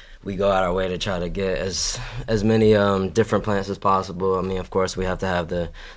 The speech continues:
the traditional things. We have to have the pansy, the snapdragons, things like that. But, um,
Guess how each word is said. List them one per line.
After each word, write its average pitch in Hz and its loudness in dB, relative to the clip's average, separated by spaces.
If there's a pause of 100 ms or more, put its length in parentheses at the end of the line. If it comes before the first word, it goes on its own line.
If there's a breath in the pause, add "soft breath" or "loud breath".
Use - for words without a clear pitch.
the 95 -6
traditional 90 -2
things. 82 -6
We 90 -6
have 87 -12
to 87 -14
have 87 -6
the 85 -6
pansy, 82 -4
the 78 -8
snapdragons, 85 -6
things 82 -8
like 80 -8
that. 85 -8
But, 90 -4
um, 82 -6